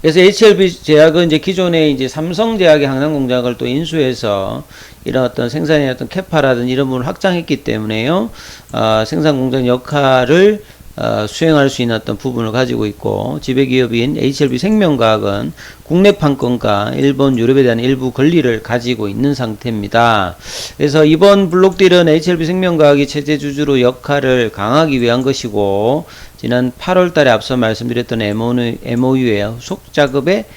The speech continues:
일환이다, 이렇게 봐야 되겠죠. 어, 그래서 이제 다른 어떤 이제 미디어의 기사를 보게 되면 에이치엘비 제약은 이제 본래 이제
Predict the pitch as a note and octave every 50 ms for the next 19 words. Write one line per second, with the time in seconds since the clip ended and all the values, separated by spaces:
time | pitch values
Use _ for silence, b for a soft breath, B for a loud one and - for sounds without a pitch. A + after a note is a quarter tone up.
0 | B B B B B - - - C#3+ C3+ B2+ A#2 G#2+ - A2+ A2+ A2 G#2+ G2+ G2
1 | F#2 A2 A#2 B2 C3 C3 - B2+ A2 G#2 G2 F#2+ - A#2 A#2 G#2+ G#2 G2 F#2+ F#2+
2 | - - D3 E3 G3 G3+ - B B B B B B B B B B B B B
3 | - - D#3 D#3+ D#3+ E3 D#3+ D#3+ D#3+ D#3 D#3 - - - - - - - - -
4 | E3 E3+ F#3+ F3+ D#3 F3 E3 D#3+ E3+ - - F3 F3 G3 A3+ A3+ G#3+ G3+ G#3 -
5 | F#3+ F#3 E3+ D#3 F3 E3 D#3 D3+ F3 E3 F3+ F3+ E3+ E3 D#3+ D#3 D#3 D3+ C3+ A#2
6 | D#3 D3 D#3 D#3+ D#3 D3+ D3+ C#3+ C#3 C3+ C3 B2+ B2 A#2+ - D3+ D3+ D3 D3+ C#3+
7 | C3 C#3 C#3+ D3 D3 C3+ B2 A#2+ B2 C3 B2+ A#2 G2 F2 - B B B B B
8 | B B - - E3+ G3 F#3 G#3 G#3 G3 F3 F#3 D#3+ C#3 D3 C#3 C#3 C#3 D3+ D3+
9 | C#3+ C3 C3 B2 - C3 C3+ D3+ F3 F#3 F#3 F3 E3 D3 B2 B2+ C3+ B2+ A#2+ A#2
10 | G#2+ G#2